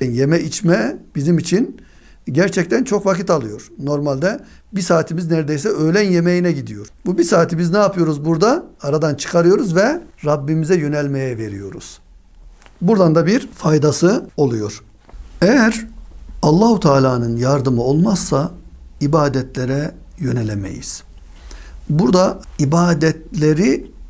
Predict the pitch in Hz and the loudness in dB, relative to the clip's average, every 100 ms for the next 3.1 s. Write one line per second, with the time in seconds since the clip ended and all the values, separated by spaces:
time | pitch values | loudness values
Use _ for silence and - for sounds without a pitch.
0 | - 143 - - 185 175 139 - 127 120 | -4 -4 -4 2 4 4 0 -2 -4 -4
1 | 127 117 - 120 117 107 - 117 - - | -6 -8 -6 -6 -4 -6 -8 -10 -10 -12
2 | - - - - - 165 208 - 139 131 | -18 -20 -20 -20 -2 0 0 0 0 0
3 | 127 | -4